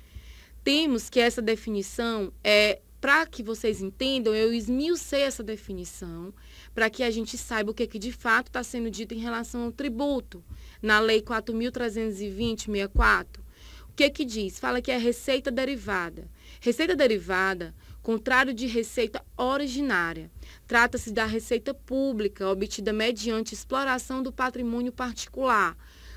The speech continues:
Quando a gente fala exploração do patrimônio particular, é que todo contribuinte, ele vai pagar tributo.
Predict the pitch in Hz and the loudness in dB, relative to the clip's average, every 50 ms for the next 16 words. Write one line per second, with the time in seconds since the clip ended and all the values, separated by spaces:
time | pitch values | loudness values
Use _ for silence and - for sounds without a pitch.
0 | - - - 285 311 349 339 330 302 277 277 - - 240 - - 240 226 220 220 | -16 -8 -2 2 2 4 4 4 2 2 0 -2 -4 -6 -2 0 0 0 0 -2
1 | - - 262 262 262 247 233 233 - - 285 294 302 285 269 - - 240 233 233 | -4 -4 -2 -2 0 0 -2 -4 -4 -6 -4 -4 -4 -4 -4 -4 -4 -4 -4 -4
2 | 220 220 214 208 202 196 190 - 196 185 - - - - - 196 196 196 196 190 | -4 -6 -4 -4 -4 -4 -4 -4 -8 -8 -10 -12 -14 -10 -6 -4 -2 0 0 -2
3 | 185 190 - - - - - - - - - - 226 - - - - - 320 370 | -4 -6 -12 -20 -20 -20 -20 -18 -16 -6 -4 -4 -2 -2 -4 -4 0 2 4 4
4 | 403 427 427 - 330 311 - 254 220 196 202 208 208 220 226 233 226 - 240 233 | 4 4 2 0 -2 -4 -2 -4 -4 -4 -2 0 0 0 0 -2 0 0 0 0
5 | 226 196 208 254 302 330 - 349 311 269 285 277 - 269 302 247 269 269 269 262 | 0 0 0 -2 -2 0 -2 -2 0 0 -2 -2 -2 -6 -6 -4 -2 -4 -4 -4
6 | - - - | -8 -12 -16